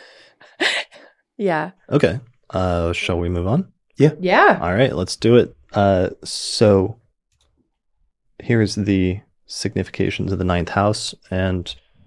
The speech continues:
Speaker 2: were we gonna do this? We're gonna pause?
Speaker 1: No, we're gonna
Speaker 3: After the ninth.
Speaker 1: After
Speaker 2: After.
Speaker 1: this,
Speaker 2: Okay, got it.
Speaker 1: yeah.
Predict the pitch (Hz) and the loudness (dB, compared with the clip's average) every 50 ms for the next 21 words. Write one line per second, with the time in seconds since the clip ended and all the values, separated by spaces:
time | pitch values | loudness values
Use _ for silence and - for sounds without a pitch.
0 | _ _ _ _ _ _ _ _ _ _ _ _ _ _ _ - 123 110 107 113 | _ _ _ _ _ _ _ _ _ _ _ _ _ _ _ -2 2 2 4 4
1 | 117 131 120 101 - - 110 120 - - 127 - 113 101 95 92 90 87 87 92 | 4 4 2 2 2 0 0 2 2 0 0 0 0 0 0 0 0 -2 -4 -6
2 | - - - - 90 92 90 104 131 - - 233 247 233 226 226 220 214 220 214 | -10 -8 -4 -2 -2 -2 -2 -4 -8 -6 -4 0 0 2 2 2 2 0 0 0
3 | 123 113 95 - 113 92 90 90 87 82 80 78 - - 101 - - - 92 147 | 0 0 0 0 -2 -2 -2 -2 -4 -6 -2 0 2 2 2 2 0 0 2 4
4 | 113 113 - 85 - - - 123 160 113 - | 4 4 2 0 -2 -2 -2 0 0 -2 -4